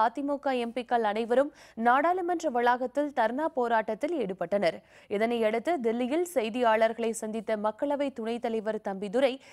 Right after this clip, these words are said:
தமிழகத்தின் அனுமதி இல்லாமல் அணை கட்ட முடியாது என கூறிவரும் மத்திய அரசு,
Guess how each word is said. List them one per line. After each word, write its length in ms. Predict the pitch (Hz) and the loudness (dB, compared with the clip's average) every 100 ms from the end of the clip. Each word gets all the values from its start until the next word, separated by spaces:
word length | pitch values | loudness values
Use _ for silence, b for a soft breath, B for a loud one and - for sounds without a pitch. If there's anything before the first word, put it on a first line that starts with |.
| B - | B 0
தமிழகத்தின் 760 | 311 392 403 359 - 339 349 | 2 2 0 0 0 -2 0
அனுமதி 520 | - 208 311 359 339 | 0 0 2 0 0
இல்லாமல் 500 | 240 240 247 240 277 | -2 2 4 4 -2
அணை 300 | 294 220 311 | -2 -2 -2
கட்ட 280 | 330 320 - | -2 -4 -2
முடியாது 540 | 214 208 247 277 277 240 | -6 -4 0 0 0 -4
என 200 | 226 214 | -4 -2
கூறிவரும் 440 | 233 233 208 214 185 | -2 -2 -2 -4 -2
மத்திய 360 | 180 262 240 | -4 -4 -4
அரசு, 400 | 190 247 262 226 | -2 -2 -4 -4